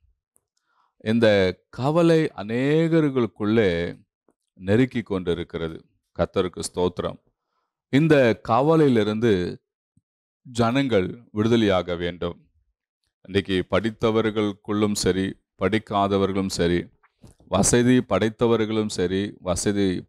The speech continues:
படைக்காதவர்களும் சரி, யாரா இருந்தாலும் எல்லாருக்குள்ளும் கவலை ஒண்ணு இருக்குதுங்க. இந்த கவலையிலிருந்து ஆண்டவர் விடுதலை தரப்போகிறார். இன்றைக்கு இந்த செய்தியினுடைய தலைப்பு என்ன தெரியுங்களா?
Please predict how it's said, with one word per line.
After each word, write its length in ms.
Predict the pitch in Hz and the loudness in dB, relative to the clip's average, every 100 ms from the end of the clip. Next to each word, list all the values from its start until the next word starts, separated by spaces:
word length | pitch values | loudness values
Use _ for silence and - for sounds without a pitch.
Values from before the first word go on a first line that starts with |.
| - | -6
படைக்காதவர்களும் 680 | 85 101 - 107 104 104 | -4 -4 -2 -2 -2 -2
சரி, 320 | 98 90 82 | -4 -4 -4
யாரா 500 | 85 92 123 180 185 | -2 0 0 -2 -2
இருந்தாலும் 640 | 151 135 120 120 104 95 - _ _ _ | -2 0 0 2 0 -2 -12 _ _ _
எல்லாருக்குள்ளும் 1120 | 87 95 131 170 170 143 110 117 120 107 90 - _ _ | -4 0 2 2 2 0 -2 -2 -2 -2 -4 -10 _ _
கவலை 440 | - 101 131 147 | -8 -4 0 2
ஒண்ணு 20 | 120 | 2
இருக்குதுங்க. 720 | 95 92 90 90 85 82 85 - _ _ _ _ _ _ | 0 -2 -4 -4 -8 -6 -8 -10 _ _ _ _ _ _
இந்த 720 | - 113 180 208 202 156 110 104 | -2 0 2 4 4 4 2 0
கவலையிலிருந்து 1160 | - 107 127 135 110 95 95 113 98 85 - _ - | -4 -2 2 2 2 0 0 0 0 0 -8 _ -4
ஆண்டவர் 760 | 95 110 113 92 98 117 - | 0 0 0 -2 0 -2 -4
விடுதலை 380 | 101 101 101 92 | -2 2 2 0
தரப்போகிறார். 680 | 92 87 82 90 87 87 82 _ _ _ _ _ _ | -2 -4 -4 -4 0 0 -2 _ _ _ _ _ _
இன்றைக்கு 760 | - 107 117 113 113 104 92 101 | -6 -2 0 0 0 0 0 -4
இந்த 300 | 101 98 90 - | 0 2 2 0
செய்தியினுடைய 520 | 113 127 123 107 98 | 0 0 0 0 -2
தலைப்பு 460 | - 92 98 98 98 | -2 -4 -4 -2 -2
என்ன 200 | 92 95 | -2 0
தெரியுங்களா? 680 | 92 87 85 90 98 85 | 0 -2 -2 -2 0 -2